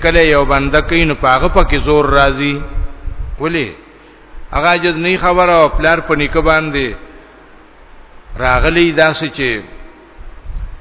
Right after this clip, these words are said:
میاګان او سیدان یو د خلقو نه ورته دا تحفې او دا شکرانې او دا راځي، او هغې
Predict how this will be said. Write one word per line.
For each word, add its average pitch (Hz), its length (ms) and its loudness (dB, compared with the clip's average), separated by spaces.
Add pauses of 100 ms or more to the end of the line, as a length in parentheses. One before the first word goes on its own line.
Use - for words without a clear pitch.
میاګان 135 460 0
او 151 140 0
سیدان 135 560 -2
یو 139 200 -4 (1040)
د 127 60 -4
خلقو 156 360 -2
نه 147 160 0
ورته 131 200 -2
دا 147 240 2
تحفې 147 680 -2
او 135 180 0
دا 143 200 0
شکرانې 139 680 -2
او 143 80 0
دا 139 220 0
راځي، 135 420 0 (840)
او 139 180 2
هغې 160 140 2